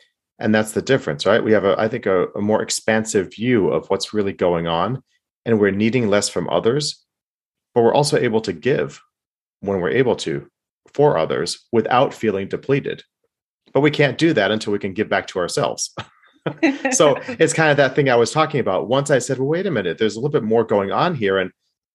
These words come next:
Speaker 1: I don't necessarily need something from that person or this person. It could be a professional relationship as well. Like you said, you know, it could be in a restaurant and, and, and get some bad service and,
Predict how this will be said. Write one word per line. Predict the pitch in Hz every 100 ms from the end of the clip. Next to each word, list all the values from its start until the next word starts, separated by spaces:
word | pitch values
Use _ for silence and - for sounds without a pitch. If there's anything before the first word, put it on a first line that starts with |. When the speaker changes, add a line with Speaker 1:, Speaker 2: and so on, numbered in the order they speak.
| _ _ _ _ _ -
Speaker 1:
I | 185
don't | 220 117
necessarily | 104 - 104 113 98 95
need | 95 104 117 117 -
something | 110 104 107 101
from | 90
that | 87 110 -
person | 107 95 92
or |
this | 104
person. | - 107 123
It | 117
could | 180
be | 151
a | 135
professional | - - 113 - 160
relationship | 87 85 78 - 85 87 78
as | 73
well. | 131 139 85 - _ _ _ _ _ _ _ _ _ _ -
Like | 113 113
you |
said, | - 147
you | 92
know, |
it | 90
could | 87
be | 107
in | 101
a |
restaurant | 101 104 123 117
and, | 87 - _ _ _ _ _ _ _ _ _ -
and, | 98 90
and | - 101
get | 107
some | 113
bad | 104 107
service | - 110 143 147
and, | 101 95 -